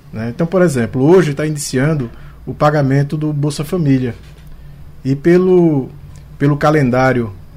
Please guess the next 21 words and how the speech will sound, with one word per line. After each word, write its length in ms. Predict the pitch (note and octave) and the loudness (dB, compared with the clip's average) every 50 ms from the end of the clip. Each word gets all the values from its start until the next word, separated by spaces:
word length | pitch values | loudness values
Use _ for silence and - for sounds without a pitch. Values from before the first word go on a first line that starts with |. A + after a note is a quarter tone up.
| - - | -18 -14
né, 200 | A2+ G#2+ A#2+ A#2 | -6 -4 -4 -2
desde 340 | A2+ C3 D#3 E3 D#3+ D3+ C#3+ | 0 4 4 4 4 4 2
dois 200 | C#3 C3+ B2+ A#2+ | 2 2 2 2
mil 120 | C3 C3 | 2 2
e 100 | B2+ A#2+ | 2 0
vinte, 280 | G2+ C3 D3 E3+ F3 F#3 | 0 -2 -2 -2 -2 -2
deveria 320 | E3 E3 D#3+ F3 E3 F3 F3 | -2 0 0 2 2 2 0
tá 100 | F3 E3 | -2 -4
sendo 240 | - F#3+ F#3 E3 | -4 -4 -4 -4
pago 320 | C#3+ - C#3 C3+ C#3 C#3 - | -4 -4 -2 -2 0 -2 -2
pelo 220 | C#3+ C#3 B2+ A#2+ | -4 -4 -4 -4
governo 320 | A#2 A#2 A#2+ B2 A2+ A2+ A#2+ | -4 -6 -4 -4 -4 -4 -4
do 60 | A#2 | -6
estado 340 | G2 F#2+ - A#2 A2+ A2 G#2+ | -8 -6 -6 -4 -4 -4 -6
também 460 | - A2 G#2+ G#2+ A#2+ C#3+ D#3+ F3 E3+ - - - - - - - - | -6 -6 -4 -2 0 0 0 0 -2 -6 -12 -20 -20 -20 -20 -12 -6
o 100 | C#3+ C3+ | -4 -2
de-, 100 | C3 D3+ | 0 0
a 160 | D#3 - D3+ | 0 0 0
décima 360 | C#3 C#3+ D3+ D#3+ D#3+ - E3+ E3 | 0 2 2 0 0 -2 -4 -4
terceira 360 | - D#3 - - D3+ D#3 D#3 | -4 -6 -6 -4 -4 -4 -2
parcela 600 | D3 D#3 B2 F#2+ - - A#2+ B2 C3+ C#3+ D#3 - | -2 -4 -4 -4 -4 -4 -2 -2 -2 -2 -4 -8